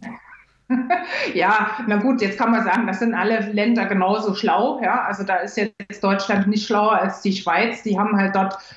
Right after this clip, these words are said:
quasi schon ein Datum, äh, gesagt, was aber auch wiederum über Haufen geworfen werden kann, ja. Es ist ein sehr vages Datum, aber prinzipiell, das stimmt, äh, wäre es gut, hier eben, äh, ganz klar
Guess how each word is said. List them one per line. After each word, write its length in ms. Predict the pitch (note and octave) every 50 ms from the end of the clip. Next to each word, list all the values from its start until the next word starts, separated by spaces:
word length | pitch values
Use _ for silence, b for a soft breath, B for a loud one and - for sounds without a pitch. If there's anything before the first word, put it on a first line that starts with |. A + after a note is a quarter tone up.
| B -
quasi 260 | - G3+ G3+ G3+ G3+
schon 300 | G3 - G#3+ G#3 G#3+ A3 G#3
ein 160 | G3+ G3 F#3+
Datum, 560 | F3+ F3 G3 - - A#3 G#3+ A3 A3 G#3+ B B B B B
äh, 300 | G#3 G#3+ G#3 G#3 G#3 G#3
gesagt, 560 | A3 G3+ - F#3 G3 A3+ C4 B3+ - - G#3+
was 200 | G#3+ G#3+ G#3+ -
aber 340 | G3 G#3+ G#3+ A3 F3 - -
auch 420 | - G#3 G#3+ A3 A3+ A3 - G3+
wiederum 480 | G#3 A#3 G#3+ G#3 G3 G#3 G#3+ G#3 G#3 G3
über 260 | G3+ G3+ G3 F3+ F#3+
Haufen 500 | G#3 A3 A3+ - B3 A#3 A#3 A#3 A#3 -
geworfen 500 | G#3+ G3+ F#3+ G3 G3 G#3 G#3 - A3+ G3
werden 260 | F3+ E3+ F3+ F3+ F3
kann, 380 | - - G3+ G3+ C4+ E4+ C4 G3
ja. 240 | F3+ G#3 A#3 -
Es 100 | - -
ist 160 | G3 F#3 F#3+ G#3
ein 80 | F#3+
sehr 200 | F#3 E3 D#3+ D#3+
vages 420 | F3 D#3 E3 F#3+ - A#3+ A#3 - -
Datum, 420 | G#3 G3 G#3 G3+ A3+ G#3 G#3 G#3 B B B B
aber 240 | - G#3+ A3+ A#3+ A#3+
prinzipiell, 600 | - E4 E4+ E4 D#4+ B3 - - G#3+ G#3 A3+ B3 B3
das 200 | G#3 G3 - -
stimmt, 360 | - C4+ C#4 D4 D4 - -
äh, 240 | - A3+ G#3+ G#3 G3+
wäre 300 | G3 G3 G3 G3+ G#3 G3
es 180 | F#3+ G3 - -
gut, 280 | A#3+ A#3 C4+ A#3+ A#3
hier 440 | - - A#3 A#3 A3+ A3 A3 - -
eben, 420 | G3 A3 A3 A3 G#3+ G#3+ A3 G#3+
äh, 320 | G3+ G3 G#3 G3+ G3 G3 G3
ganz 420 | - G3+ G3+ G#3+ A3+ A3+ - - -
klar 540 | - G#3 F#3+ G3 G3 G3+ G#3 G#3 G#3 B